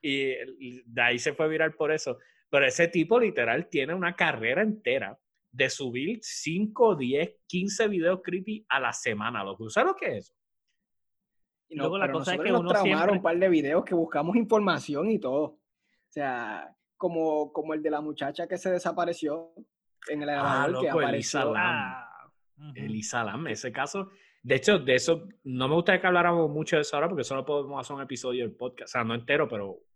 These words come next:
Speaker 1: a explorar el tema. Pero Elisa Lam, eh, de eso lo encontramos en esos videos que Fanta está mencionando.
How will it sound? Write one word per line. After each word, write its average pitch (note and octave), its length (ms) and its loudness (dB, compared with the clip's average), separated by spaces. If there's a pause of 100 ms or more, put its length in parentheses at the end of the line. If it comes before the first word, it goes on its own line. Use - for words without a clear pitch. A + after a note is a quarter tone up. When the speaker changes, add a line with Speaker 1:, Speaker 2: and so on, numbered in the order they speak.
(100)
Speaker 1:
a G#2 80 -4 (140)
explorar G#2 420 -4
el A#2+ 120 -6
tema. D3+ 320 -8 (420)
Pero C3 200 6
Elisa A#2 480 2
Lam, D3 560 0 (160)
eh, A2 340 0
de A2 180 -2
eso E3 200 2
lo D#3+ 140 2
encontramos B2 520 -2
en D#3+ 100 -4
esos E3 220 -2
videos D#3 300 2
que D3+ 120 -2
Fanta D3 260 -6
está C#3+ 160 -8
mencionando. C3+ 680 -8